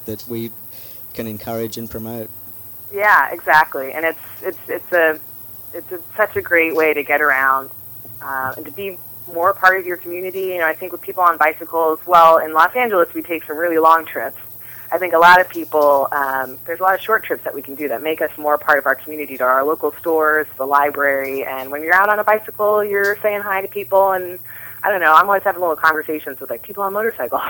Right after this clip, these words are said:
Speaker 2: <laughs> And, like, you know, when you're at the corner talking to someone about the stickers on your bicycle or something like that, I always comment. So it's
Speaker 1: It,
Speaker 2: kinda
Speaker 1: yeah,
Speaker 2: fun.
Speaker 1: it's absolutely the best way to see a city, and,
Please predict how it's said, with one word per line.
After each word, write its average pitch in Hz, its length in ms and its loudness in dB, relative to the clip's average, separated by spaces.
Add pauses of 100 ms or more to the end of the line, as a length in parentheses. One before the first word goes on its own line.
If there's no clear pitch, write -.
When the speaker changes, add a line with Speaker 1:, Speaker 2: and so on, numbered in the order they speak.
(160)
Speaker 2:
<laughs> - 200 -4
And, 226 480 2
like, - 280 -2 (540)
you 240 140 2
know, 190 460 8
when 196 180 -2
you're 190 80 4
at 185 100 6
the - 60 -4
corner 160 560 2 (100)
talking 175 320 -2
to - 60 -14
someone 165 260 -2
about 156 220 2
the 160 80 -8
stickers 175 320 -6
on 165 120 0
your 151 100 -6
bicycle 139 360 -2
or 120 160 -6
something 131 260 -8
like 123 180 -10
that, 127 140 -4
I 113 60 -8
always 123 160 -12 (180)
comment. - 260 -12 (300)
So - 80 -20 (100)
it's - 100 -18
Speaker 1:
It, 120 120 -16
Speaker 2:
kinda 160 160 -6
Speaker 1:
yeah, 135 80 -6
Speaker 2:
fun. 120 240 -4
Speaker 1:
it's - 180 -6
absolutely 156 520 -4
the 110 100 -8
best 123 280 -6
way 120 160 -6
to 113 80 -6
see 139 260 -2
a 131 60 -6
city, 135 500 -4
and, 110 260 -10